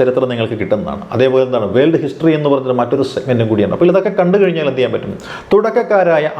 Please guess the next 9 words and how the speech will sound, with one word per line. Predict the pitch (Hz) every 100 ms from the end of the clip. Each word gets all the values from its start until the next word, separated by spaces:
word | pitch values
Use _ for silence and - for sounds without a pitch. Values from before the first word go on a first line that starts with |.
| 131
ആളുകൾക്ക് | 143 139 123 120 110 110 - - 175
ഈ | 202
വിഷയങ്ങൾ | 180 - 190 165 147 - 135
എങ്ങനെയാണ് | 147 175 170 170 -
സമീപിക്കേണ്ടത്, | 135 143 143 143 131 127 127 120
എങ്ങനെയാണ് | 135 139 139 127
പഠിക്കേണ്ടത് | 127 127 143 131 131 - 120
എന്നതിനെക്കുറിച്ചൊരു | 123 131 123 113 117 113 101
ബോധം | 107 117 117 127